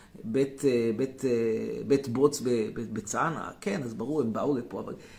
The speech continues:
אשכנזים טובים כמוני, מה, זה, זה, זה, זה, זה, זה, זה, אתם יודעים, זה נושא שצריך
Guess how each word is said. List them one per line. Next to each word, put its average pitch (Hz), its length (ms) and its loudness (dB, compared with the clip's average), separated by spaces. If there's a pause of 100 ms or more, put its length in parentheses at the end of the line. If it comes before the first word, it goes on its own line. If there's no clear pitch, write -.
אשכנזים 151 760 0
טובים 190 360 2
כמוני, 160 680 2
מה, - 340 -6
זה, 180 180 -4
זה, 185 160 -6
זה, - 300 -6
זה, - 0 -
זה, 151 260 -6
זה, 160 300 0
זה, 131 80 -8
אתם 160 80 -4
יודעים, 185 160 0
זה 156 80 -4
נושא 139 340 0
שצריך 190 380 -6